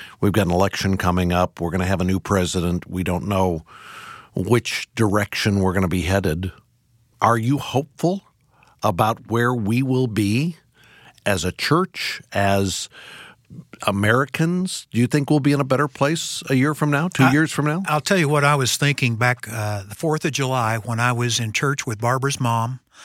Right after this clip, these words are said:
Speaker 2: and they sang the song, "America the Beautiful."
Speaker 1: Mm-hmm.
Speaker 2: And I gotta tell you, as we sang that song,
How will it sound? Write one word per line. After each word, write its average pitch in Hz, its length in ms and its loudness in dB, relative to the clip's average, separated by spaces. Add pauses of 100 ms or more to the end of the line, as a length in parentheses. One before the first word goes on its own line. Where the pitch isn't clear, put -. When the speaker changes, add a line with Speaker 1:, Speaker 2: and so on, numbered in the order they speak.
(520)
Speaker 2:
and 127 180 0
they 143 180 6
sang 160 340 2
the 139 80 -2
song, 104 400 0 (640)
"America 139 840 2 (560)
the 120 200 -2
Beautiful." 120 500 -2
Speaker 1:
Mm-hmm. 104 280 2 (1200)
Speaker 2:
And 139 140 2
I 165 100 6
gotta 262 180 0
tell 156 200 0
you, 131 120 2
as 127 120 0
we 131 140 0
sang 160 300 2
that 151 180 -2
song, 120 500 -2